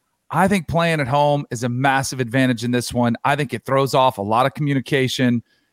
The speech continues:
that you've got going on at the line of scrimmage, some of the things we talked about on Wednesday's pod. It's one where Georgia kinda reminds people, "Hey, we're the defending champ. We're the kings of the block. We've got a defense, even without Nolan Smith,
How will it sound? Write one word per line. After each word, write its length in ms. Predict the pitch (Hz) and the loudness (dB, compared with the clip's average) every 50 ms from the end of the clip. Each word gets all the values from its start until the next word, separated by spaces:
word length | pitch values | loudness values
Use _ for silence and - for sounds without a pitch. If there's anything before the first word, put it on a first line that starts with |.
| _ _ _ - | _ _ _ -2
that 180 | 131 139 - | -2 0 0
you've 200 | 143 135 120 107 | -2 -6 -6 -2
got 280 | - 143 135 135 127 - | 2 2 2 2 2 0
going 260 | - 139 135 135 131 | 0 2 2 4 4
on 200 | 131 131 131 127 | 4 4 4 4
at 140 | 123 127 - | 2 0 0
the 80 | - 127 | 0 2
line 180 | 131 127 127 | 2 2 2
of 60 | 123 | 2
scrimmage, 300 | - - 139 127 127 117 | 0 0 0 0 0 0
some 100 | - 139 | 0 -2
of 60 | 135 131 | -2 -2
the 60 | 131 | -2
things 260 | - 143 131 120 - | 0 0 -2 0 0
we 100 | 131 117 | -2 0
talked 280 | - 160 143 131 - - | 2 2 2 0 0 0
about 200 | 131 131 127 127 | 2 4 4 4
on 120 | 123 120 | 4 4
Wednesday's 500 | 117 127 131 131 117 107 127 117 113 - | 4 4 2 2 2 2 2 0 0 0
pod. 420 | - - 131 120 117 117 113 113 104 _ _ _ _ _ _ _ _ _ _ _ _ - | -2 0 2 2 4 4 2 0 -2 _ _ _ _ _ _ _ _ _ _ _ _ -2
It's 220 | 151 202 190 - | 0 0 0 0
one 160 | 214 233 226 220 | 2 2 4 4
where 140 | 220 208 | 4 4
Georgia 420 | 160 127 165 170 190 208 202 160 175 | 2 4 4 4 4 4 4 2 0
kinda 240 | - - 175 165 156 | 0 2 2 2 2
reminds 440 | 151 151 147 151 170 180 185 - | 2 2 4 4 4 4 2 0
people, 260 | - 175 151 - 131 131 | -2 -4 -2 0 0 2
"Hey, 160 | 151 170 175 | 4 4 4
we're 160 | 165 165 175 | 4 2 2
the 80 | 175 160 | 2 0
defending 440 | 143 - - 170 170 165 151 131 | -2 -2 0 0 0 2 0 -2
champ. 360 | - - - 165 165 170 170 - _ - | -2 0 2 2 4 4 2 0 _ 0
We're 200 | 127 143 165 175 | 2 4 4 4
the 80 | 156 160 | 2 0
kings 320 | - - 185 170 170 139 | -2 -2 -2 -2 -2 0
of 60 | 139 | -2
the 60 | 135 | -4
block. 560 | 113 - 131 151 160 170 175 170 - - - _ - | -2 0 2 4 6 6 4 4 2 -4 -20 _ -4
We've 280 | 113 127 170 180 - | 0 0 0 2 2
got 220 | - 180 175 170 156 | 2 4 4 4 4
a 40 | 139 | 2
defense, 540 | 117 - 165 170 160 - 180 170 165 - - | 0 -2 -4 -4 -2 0 0 0 0 -2 -2
even 200 | 175 185 190 185 | -2 0 2 4
without 320 | 175 156 165 165 170 - | 4 4 4 4 4 4
Nolan 280 | 165 156 160 160 156 - | 2 4 4 4 2 0
Smith, 420 | - - 160 160 165 165 165 _ | 0 0 2 2 2 2 0 _